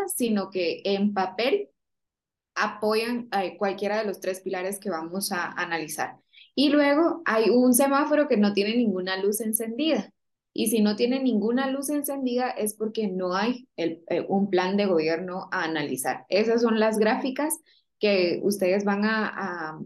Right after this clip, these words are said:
a poder encontrar en nuestras redes sociales y también si nos están viendo por YouTube, eh, las que vamos a estar poniendo en la pantalla.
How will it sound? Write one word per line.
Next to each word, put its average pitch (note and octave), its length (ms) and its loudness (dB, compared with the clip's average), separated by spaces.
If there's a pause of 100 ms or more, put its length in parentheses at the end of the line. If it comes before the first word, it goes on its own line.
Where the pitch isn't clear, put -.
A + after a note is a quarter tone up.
(280)
a G#3+ 140 0
poder G#3 220 4
encontrar B3+ 540 4
en D4+ 100 2
nuestras C4 340 4
redes A3+ 220 2
sociales B3 480 0
y A#3 160 -6
también F#3+ 580 -2 (280)
si A3+ 140 0
nos G#3 140 4
están F3+ 240 -2
viendo F#3+ 280 0
por F3+ 140 2
YouTube, A3 540 0
eh, - 540 -4 (100)
las G3+ 460 0
que G3+ 100 0
vamos G3+ 300 0
a G#3 80 0
estar G3+ 300 -4
poniendo F#3+ 720 -4
en D#3+ 420 -2
la D#3 140 -4
pantalla. G#3+ 420 -2